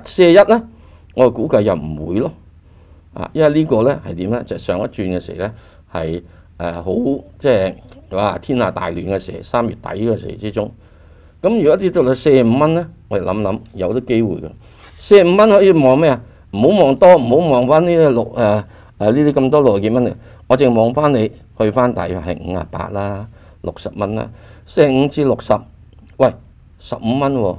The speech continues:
十五蚊即係三十個percent嘅咯喎。多謝特朗普。噉呢個呢係日線圖嘅，所以最近一打壓之後，砰砰砰砰咁跌落嚟吖嘛，慢慢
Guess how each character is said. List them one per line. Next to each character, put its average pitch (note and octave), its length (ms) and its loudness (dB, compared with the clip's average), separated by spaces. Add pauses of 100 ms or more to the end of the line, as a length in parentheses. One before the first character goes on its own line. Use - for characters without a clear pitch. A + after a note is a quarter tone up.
(500)
十 - 160 -6
五 B2+ 140 -2
蚊 E3 120 -2
即 D#3+ 120 -4
係 - 20 -4
三 D3 220 -6
十 - 100 -14
個 G#2+ 160 -12
percent G2+ 400 -8
嘅 E2+ 80 -10
咯 D#2+ 80 -8
喎。 E2 60 -14 (1080)
多 C3+ 440 6
謝 E2+ 320 -6
特 - 180 -10
朗 - 220 -16
普。 - 220 -12 (1700)
噉 A#2 100 0
呢 D3 140 0
個 B2+ 100 2
呢 A#2 140 0
係 G2 100 -4
日 E2+ 60 -8
線 F2 320 -10
圖 E2 240 -10
嘅， D#2+ 80 -10 (600)
所 B2+ 140 2
以 - 20 0
最 A#2 160 -2
近 G2 140 -2
一 A#2+ 60 -2
打 G#2 200 -4
壓 G#2 140 -2
之 G#2+ 160 -6
後， F#2 180 -6
砰 E2+ 140 -4
砰 D#2+ 180 -12
砰 E2+ 140 -8
砰 E2 200 -8 (200)
咁 C3+ 180 -6
跌 A#2+ 100 -6
落 G#2 200 -4
嚟 E2 80 -8
吖 A2 100 -4
嘛， A2+ 260 -6 (440)
慢 A#2 160 -2
慢 B2+ 240 0